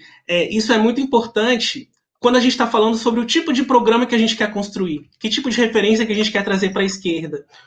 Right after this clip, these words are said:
como que a gente consegue construir uma plataforma pra dois mil e vinte e dois que consiga vocalizar, de fato, o que que são as demandas que a gente tá lutando hoje.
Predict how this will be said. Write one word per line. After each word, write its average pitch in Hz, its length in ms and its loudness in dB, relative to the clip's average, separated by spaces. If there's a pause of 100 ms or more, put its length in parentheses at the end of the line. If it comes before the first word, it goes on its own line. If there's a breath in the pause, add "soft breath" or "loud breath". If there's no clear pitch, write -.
(160 soft breath)
como 247 180 4
que 262 60 0
a 247 40 6
gente 233 140 2
consegue 220 320 4
construir 220 300 4
uma 214 240 2
plataforma 190 500 0
pra 185 140 -2
dois 175 160 -2
mil 202 140 0
e - 20 -4
vinte 196 200 -4
e 160 60 -8
dois 185 460 0 (300 loud breath)
que 226 100 -2
consiga 233 380 4
vocalizar, 226 640 2
de 208 100 -2
fato, 190 380 0
o 214 40 -4
que 214 120 2
que 214 80 -4
são 220 100 0
as 220 80 2
demandas 220 380 2
que 226 60 -2
a 214 40 0
gente 220 160 0
tá 214 80 0
lutando 220 340 0
hoje. 175 440 0